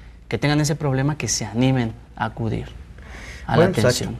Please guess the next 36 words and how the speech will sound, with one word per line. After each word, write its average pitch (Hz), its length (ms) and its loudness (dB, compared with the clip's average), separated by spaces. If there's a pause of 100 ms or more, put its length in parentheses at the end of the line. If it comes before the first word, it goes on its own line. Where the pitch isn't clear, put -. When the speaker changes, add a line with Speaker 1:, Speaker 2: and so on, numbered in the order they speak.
Speaker 2:
aquí, 147 160 6
ahí, 151 40 8
aquí 151 200 6
está 156 140 4
el 170 80 4
dato, 196 260 8
¿no? 131 140 4
Que 135 100 2
más 131 140 6
de 123 100 4
seis 131 180 2
millones 127 240 4
de 120 60 2
mexicanos 117 560 2
padecen 120 400 4
algún 110 180 2
grado 123 280 8
de 123 40 4
disfunción 110 460 0
eréctil. 127 480 4
¿Hay 156 100 4
distintos 147 540 0
grados? 110 400 2 (340)
Speaker 1:
Sí, 139 220 4
claro, 131 400 4 (280)
sí, 120 220 0
claro. 131 440 4
Este, 113 420 0 (260)
tenemos 139 800 8 (280)
diferentes 135 600 8
grados, 165 360 10
tenemos 139 420 6
diferentes 131 680 6
etiologías, 143 1040 6
desde 120 400 4
la, 113 300 2